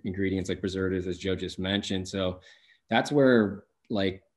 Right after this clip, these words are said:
the education of being specific about how much is in something matters so much,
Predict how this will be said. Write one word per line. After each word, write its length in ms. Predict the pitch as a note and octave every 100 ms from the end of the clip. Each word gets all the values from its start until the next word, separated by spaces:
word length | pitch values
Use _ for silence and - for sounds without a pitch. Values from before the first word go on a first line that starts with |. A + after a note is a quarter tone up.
| _ _ _
the 120 | C#3+ G2+
education 520 | G2+ F#2 G#2 G2+ G2+
of 60 |
being 180 | F#2 F#2+
specific 560 | F#2 F2+ - F#2+ F#2+ F#2
about 220 | F2+ G2
how 160 | G2+ G2
much 300 | G2 F#2 F#2+
is 100 | F#2+
in 220 | F#2 F#2
something 580 | G2 F#2 F#2 F2+ F2 F#2 _ _ _ F#2+
matters 400 | F#2 F#2 F2 -
so 300 | G2+ F#2+ F2+
much, 500 | F2+ F2 - -